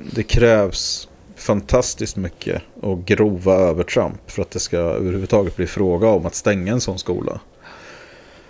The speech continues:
Så att, och sen är det ju väldigt svårt, eh,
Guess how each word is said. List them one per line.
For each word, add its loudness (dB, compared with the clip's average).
Så 2
att, 4
och -2
sen 2
är 2
det 4
ju 6
väldigt 4
svårt, 0
eh, -2